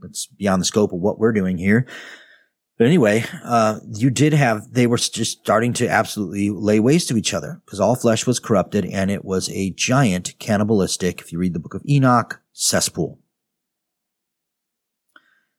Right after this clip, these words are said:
Michael was dispatched to bring Semyaza and his associates and force to watch. So Michael's gathering the fallen angels that are watching all their demigod sons that, that, that they,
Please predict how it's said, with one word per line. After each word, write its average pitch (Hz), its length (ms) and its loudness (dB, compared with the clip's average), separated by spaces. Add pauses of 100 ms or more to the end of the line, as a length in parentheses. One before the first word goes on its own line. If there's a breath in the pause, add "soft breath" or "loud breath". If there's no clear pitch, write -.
(100)
Michael 123 400 4
was 101 120 0
dispatched - 540 -2
to 98 80 -2
bring 90 240 0
Semyaza 101 760 0
and 92 120 -6
his 87 80 -10
associates 92 640 0
and 92 180 -6
force 123 300 0
to - 160 -4
watch. 104 680 -2
So 95 220 0 (260 loud breath)
Michael's 120 360 2
gathering 104 340 2
the 87 80 -2
fallen 123 380 2
angels 87 380 -6
that 98 100 -4
are 95 60 -2
watching 101 380 -2
all 101 220 2
their 95 180 2
demigod 95 640 0
sons 85 480 0
that, - 160 -6
that, 73 240 -6
that - 160 -6
they, 82 280 0